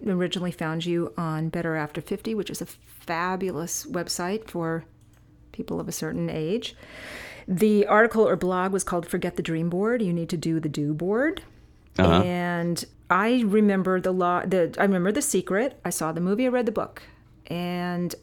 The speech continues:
Speaker 1: I'm not sure if I did a vision board, but I, I can understand how it,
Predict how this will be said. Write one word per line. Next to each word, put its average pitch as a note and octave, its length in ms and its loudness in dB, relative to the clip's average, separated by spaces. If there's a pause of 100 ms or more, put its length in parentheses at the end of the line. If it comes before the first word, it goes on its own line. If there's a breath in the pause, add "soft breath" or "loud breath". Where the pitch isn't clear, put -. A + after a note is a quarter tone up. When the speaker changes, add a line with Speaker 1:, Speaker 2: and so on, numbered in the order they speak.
(160)
Speaker 1:
I'm F#3 300 0
not A3 220 -2
sure C#4+ 220 -2
if C4+ 100 -6
I A3 80 2
did G3 220 0
a F3+ 40 0
vision E3 400 -2
board, G3 420 -2 (680)
but F3 540 -4 (120)
I, - 160 -8
I A3 140 2
can A#3 160 2
understand B3+ 500 2
how G#3+ 420 2
it, - 200 -2